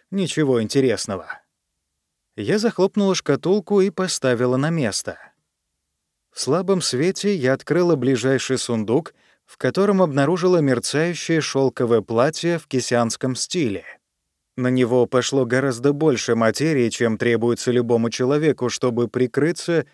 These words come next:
даже в мёрзлой глуши Южной Кисии. Но кисянцы любят одеваться броско и роскошно.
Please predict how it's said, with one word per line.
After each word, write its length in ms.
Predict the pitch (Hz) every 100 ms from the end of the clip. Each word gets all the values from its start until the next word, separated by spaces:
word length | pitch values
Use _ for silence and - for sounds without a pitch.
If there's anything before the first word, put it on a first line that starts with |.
| _ _ -
даже 360 | 160 147 156
в 120 | 131
мёрзлой 400 | 147 160 120 131
глуши 440 | 131 143 151 - 175
Южной 540 | 120 104 131 107 123
Кисии. 680 | 117 151 131 185 147 92 80 _ _ _ _ _ _ _ _ _ _ _
Но 280 | 117 117 165
кисянцы 580 | - 202 208 208 196 202
любят 300 | 220 196 196
одеваться 520 | 180 175 165 139 -
броско 460 | 110 113 151 - 160
и 40 |
роскошно. 680 | 160 170 - 202 131 - 92